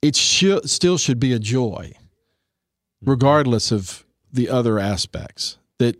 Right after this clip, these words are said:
that, that he is, that I'm receiving him, <laughs>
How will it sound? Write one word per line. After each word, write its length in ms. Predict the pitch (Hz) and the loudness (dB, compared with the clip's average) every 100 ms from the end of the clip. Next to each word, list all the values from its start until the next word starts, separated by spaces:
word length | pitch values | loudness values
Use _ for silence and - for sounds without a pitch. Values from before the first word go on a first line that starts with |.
| - | -2
that, 340 | 117 107 95 | -2 -2 -6
that 160 | 127 110 | -4 -2
he 420 | 98 143 151 143 | -2 0 2 0
is, 340 | - 123 117 - | -2 -2 -2 -2
that 200 | 131 120 | 0 2
I'm 140 | 123 | 2
receiving 760 | 104 - - 190 202 127 110 | 0 -2 0 -2 -2 -4 -6
him, 400 | 90 95 80 101 - _ | -6 -6 -8 -14 -20 _
<laughs> 60 | - | -20